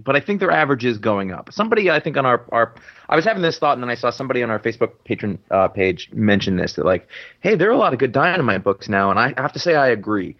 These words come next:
They've really taken some of the licensed properties and turned them into something interesting, and they've, they've done that by bringing on, you know, Mark Russell, Jeff Parker, guys who,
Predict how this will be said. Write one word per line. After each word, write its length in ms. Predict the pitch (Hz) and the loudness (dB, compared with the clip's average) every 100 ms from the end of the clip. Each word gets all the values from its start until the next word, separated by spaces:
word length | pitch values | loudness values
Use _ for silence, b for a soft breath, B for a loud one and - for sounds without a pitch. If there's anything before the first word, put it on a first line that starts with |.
| b - | b -2
They've 220 | 117 104 | 0 2
really 220 | 131 135 | 2 2
taken 360 | 147 147 139 127 | 2 2 2 0
some 180 | 139 127 | 2 2
of 60 | |
the 80 | 117 | 4
licensed 400 | 107 107 117 110 | 2 2 -2 -2
properties 480 | 110 107 107 98 92 | 0 0 0 -4 -6
and 100 | 92 | -6
turned 220 | 107 101 | -2 0
them 80 | 98 | 0
into 140 | 95 | 0
something 340 | 92 98 95 92 | -2 -2 0 0
interesting, 560 | 92 95 92 - 90 | 0 2 2 0 -2
and 100 | 92 | 0
they've, 120 | 95 92 | 0 0
they've 160 | 104 98 | 0 2
done 140 | 104 | 4
that 120 | 101 98 | 2 2
by 80 | |
bringing 380 | 98 95 98 98 | 0 2 2 2
on, 340 | 98 98 95 90 B B B _ | 2 2 0 -4 B B B _
you 100 | - | -2
know, 220 | 107 90 - - - - | 0 0 -4 -18 -20 -4
Mark 240 | 131 123 | 0 2
Russell, 320 | 123 113 110 | 2 2 0
Jeff 260 | 104 117 110 | 2 0 2
Parker, 540 | 113 107 95 95 92 - | 0 0 0 -2 -2 -8
guys 300 | - - 135 | -14 -10 -6
who, 140 | 123 | -4